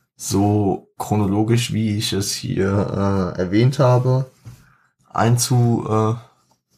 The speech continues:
einzu-, äh, reinzuschreiben. Schreibt euch die Namen hin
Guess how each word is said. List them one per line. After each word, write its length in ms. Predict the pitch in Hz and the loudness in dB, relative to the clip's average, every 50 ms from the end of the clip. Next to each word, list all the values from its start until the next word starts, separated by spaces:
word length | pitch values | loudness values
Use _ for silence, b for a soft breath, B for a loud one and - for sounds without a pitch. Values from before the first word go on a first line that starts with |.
| _ _ _ _ | _ _ _ _
einzu-, 600 | - - 110 120 120 - - 120 113 107 98 92 | -6 -4 -2 -2 -2 0 0 0 0 0 -2 -4
äh, 280 | 98 101 101 98 98 101 - _ _ _ _ _ _ - - | -6 -6 -6 -6 -8 -10 -14 _ _ _ _ _ _ -6 -2
reinzuschreiben. 1120 | 107 110 117 120 117 - 113 113 113 117 117 - - - 107 113 117 123 123 135 143 - _ B B B B B B B B | 0 0 0 0 0 -2 -2 -2 -4 -4 -6 -6 -4 -2 0 0 0 0 0 -2 -4 -8 _ B B B B B B B B
Schreibt 300 | B - - 123 123 120 | B -2 0 2 2 2
euch 100 | 120 120 | 0 -2
die 100 | - 107 | -2 -4
Namen 400 | 101 101 110 120 139 147 156 160 | -2 0 2 2 2 2 2 2
hin 340 | 160 156 160 165 170 165 | 2 2 2 0 -2 -6